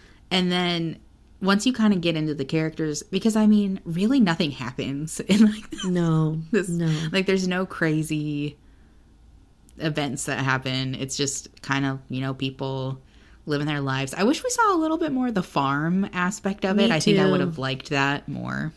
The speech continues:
Speaker 2: And, like, more of, like, Beckett's work, like, the stuff he
Speaker 1: Yeah.
Speaker 2: does.
Speaker 1: Or even, like, she talks about, you know, like, going to the coffee shops and going to these little stores.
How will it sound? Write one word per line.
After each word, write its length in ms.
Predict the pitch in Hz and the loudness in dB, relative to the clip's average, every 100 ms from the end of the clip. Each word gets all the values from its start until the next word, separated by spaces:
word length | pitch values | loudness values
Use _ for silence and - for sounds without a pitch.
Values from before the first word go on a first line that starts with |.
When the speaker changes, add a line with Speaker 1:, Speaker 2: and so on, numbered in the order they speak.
| - _ - - | -16 _ -20 -10
Speaker 2:
And, 100 | - | 0
like, 140 | 220 208 | 2 4
more 240 | 208 208 | 4 4
of, 180 | 233 196 | 4 4
like, 220 | 196 170 | 0 2
Beckett's 500 | 170 165 165 202 - | 2 2 0 -4 -2
work, 520 | 170 170 165 170 - | -2 4 4 2 -2
like, 400 | 180 165 156 - - - | 0 2 0 -6 -20 -10
the 80 | - | -6
stuff 260 | 160 175 160 | -2 -2 -4
he 180 | - 170 | -2 0
Speaker 1:
Yeah. 400 | 160 156 156 156 | 4 4 4 2
Speaker 2:
does. 300 | 160 - - - _ | 0 -2 -12 -20 _
Speaker 1:
Or 60 | 254 | 4
even, 240 | 311 359 | 4 2
like, 180 | 277 220 | 0 0
she 180 | - 226 | 0 0
talks 380 | - 214 214 | 2 0 2
about, 240 | 247 208 143 | 0 0 2
you 80 | 151 | 0
know, 120 | 147 | 0
like, 240 | 139 95 | -2 -4
going 360 | - 135 143 151 | -2 0 2 0
to 80 | 156 | 0
the 100 | 151 | -4
coffee 320 | - 143 147 | 0 0 -2
shops 420 | 135 147 147 143 | -2 -2 -2 -2
and 140 | 135 127 | -4 -2
going 300 | 131 135 147 | 0 0 -2
to 120 | - | -2
these 180 | 143 135 | -2 -2
little 160 | 143 | -4
stores. 480 | 143 - 143 147 143 | -4 -4 -4 -6 -8